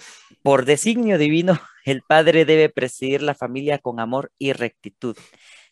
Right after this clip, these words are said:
y es responsable de proveer las cosas necesarias para la vida, de la vida para su familia y de proporcionarle re-, protección. La madre es principalmente responsable del cuidado de sus hijos.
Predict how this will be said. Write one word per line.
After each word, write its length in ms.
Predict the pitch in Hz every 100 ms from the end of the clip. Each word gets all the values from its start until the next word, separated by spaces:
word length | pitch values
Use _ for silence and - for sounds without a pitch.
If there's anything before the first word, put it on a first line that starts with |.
| _
y 220 | 127 123
es 160 | 131 -
responsable 720 | 135 - 127 123 139 139 147
de 120 | 143 135
proveer 580 | 127 123 113 117 123
las 180 | 139 127
cosas 340 | - 127 131 117
necesarias 600 | 113 107 - 113 123 -
para 220 | 117 113
la 120 | 110
vida, 400 | 107 120 135 143 _ _ _ _
de 140 | 135
la 100 | 131
vida 400 | 117 139 180 180
para 240 | - 113 110
su 140 | 113
familia 540 | - 117 139 151 170 - _ _ -
y 100 | 139
de 100 | 135
proporcionarle 1000 | 120 110 - 120 117 - 113 117 120 120
re-, 160 | 120 - _ _ _ -
protección. 640 | 123 123 127 - 175 151 _ _ _ -
La 140 | 123
madre 400 | 131 143 151 151
es 140 | 151
principalmente 920 | - 139 123 127 _ 127 127 135 135 139
responsable 600 | 120 - 113 123 120 131
del 200 | 127 117
cuidado 320 | 120 117 120
de 100 | 117
sus 240 | - 104 139
hijos. 420 | 127 117 -